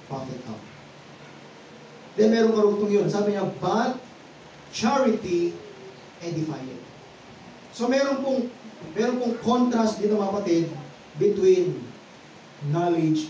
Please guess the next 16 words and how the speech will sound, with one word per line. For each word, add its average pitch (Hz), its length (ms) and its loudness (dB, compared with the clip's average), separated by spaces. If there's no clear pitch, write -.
and 143 200 -4
charity. 117 440 -6
Sabi 220 240 2
niya, 220 400 4
"Charity 214 800 2
edifieth." 156 640 -2
Yung 247 240 2
pong 240 240 2
charity, 208 720 2
yung 175 160 0
word 202 240 4
na 190 160 -6
charity 170 560 -4
means 165 480 -8
self-sacrificing 151 1800 -6
love. 110 200 -12